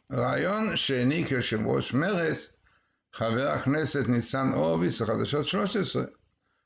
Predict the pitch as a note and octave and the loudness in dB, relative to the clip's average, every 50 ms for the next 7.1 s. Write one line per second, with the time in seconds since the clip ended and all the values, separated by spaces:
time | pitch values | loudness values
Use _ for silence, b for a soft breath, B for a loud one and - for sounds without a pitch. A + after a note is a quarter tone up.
0 | _ _ _ _ _ _ _ _ - - G3 G#3 F#3 C3+ C#3+ C#3 C#3 C#3 C3+ C#3 | _ _ _ _ _ _ _ _ -4 -2 2 2 2 2 4 4 2 2 2 2
1 | C#3 C#3 C3 B2 - - G3+ B3 A#3+ A3 F#3+ - C#3 C#3+ B2 - - A#2 B2+ D3+ | 0 0 0 -2 0 0 0 2 2 2 2 2 2 2 2 0 -2 0 0 0
2 | D3+ D#3 D3+ C3 C3 A#2 B2+ B2+ A2+ C3 C3 - A#2+ B2 C#3 C3+ B2+ C3 C3 C#3 | 0 0 -2 -2 0 0 0 0 0 0 0 0 0 0 0 0 2 2 2 2
3 | D3+ D3+ D3+ C3+ - - F3 E3+ F3+ - F#2+ E3 - - - B B B B B | 2 0 0 -2 -2 0 0 2 2 2 2 0 0 -4 -6 B B B B B
4 | B B - B2+ B2+ C3 D#3 D#3+ F3 F3 F3+ F3+ F3+ F#3 F3+ E3 F#3+ F#3+ G#3+ A#3+ | B B 0 2 2 2 2 2 2 2 2 2 2 2 2 2 0 0 0 0
5 | C4 C4 A#3 E3+ C#3 B2+ - - C#3+ D#3+ E3 D#3 E3+ F3 C3 - C3 C3+ - - | 2 2 2 2 2 0 0 0 0 0 0 0 0 -2 0 0 -2 -2 -2 -2
6 | A#2 A#2 A#2 A#2+ B2+ C#3 C#3 C3 B2 C3 C3 C3 C#3 - - - - D#3 E3 G3 | -2 0 0 2 2 2 0 0 0 0 0 0 0 -2 -2 -2 -2 -2 0 0
7 | A#3 A3+ | -2 -2